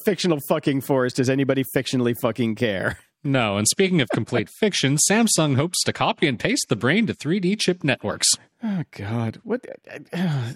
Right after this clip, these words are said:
Speaker 1: this pandemic has made people fucking crazy. I think people are just doing too many shrooms. That's it. They're just
Speaker 2: Uh,
Speaker 1: doing
Speaker 2: well,
Speaker 1: too many
Speaker 2: micro-,
Speaker 1: shrooms.
Speaker 2: I think that, I think we're seeing the,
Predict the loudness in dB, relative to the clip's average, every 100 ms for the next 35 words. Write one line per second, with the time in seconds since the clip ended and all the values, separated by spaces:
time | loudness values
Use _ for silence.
0 | -4 -2 0 0 2 2 2 2 2 0
1 | 0 0 0 -2 -2 -2 0 0 0 -2
2 | -2 0 0 0 0 0 0 0 0 0
3 | 0 0 0 0 0 -2 -4 -8 _ -6
4 | -4 -2 -2 -4 _ _ _ 0 0 2
5 | 2 2 2 0 2 2 2 2 0 0
6 | 0 2 0 2 2 2 2 2 2 0
7 | -2